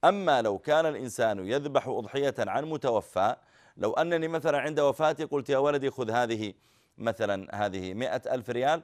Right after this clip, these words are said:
ضحي عني في كل سنة أضحية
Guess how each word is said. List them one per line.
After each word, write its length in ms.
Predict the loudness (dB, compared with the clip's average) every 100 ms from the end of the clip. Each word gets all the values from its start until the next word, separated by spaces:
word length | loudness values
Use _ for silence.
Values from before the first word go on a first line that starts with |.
| -8 -20 -16 -4
ضحي 400 | 4 4 4 -2
عني 300 | -2 -2 -6
في 140 | -8
كل 260 | -8 -6 -4
سنة 260 | -2 -2 0
أضحية 420 | 0 -2 -10 -12